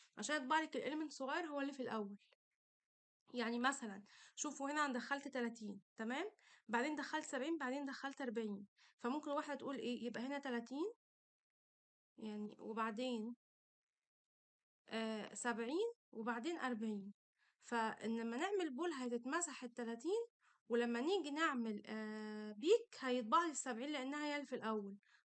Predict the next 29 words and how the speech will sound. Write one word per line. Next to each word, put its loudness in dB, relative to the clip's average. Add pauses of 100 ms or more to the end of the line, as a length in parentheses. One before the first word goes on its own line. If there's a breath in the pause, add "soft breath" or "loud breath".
غلط. 2 (260)
البريورتي 2
كيو -8
بيعمل -2
ايه؟ -2 (500 soft breath)
بعد 4
ما 2
بيعمل 2
بول 4
بيعيد 0
ترتيب -2
البريورتي 0
كيو -2
بحيث -4
انه 0
يخلي 2
الاليمنت 2
الصغير 2
هو 4
اللي 0
في -4
الاول. 0 (380 loud breath)
انا 4
ماليش 2
علاقه 2
بالاليمنت 0
الباقيه 0
بتترتب -6
ازاي، 0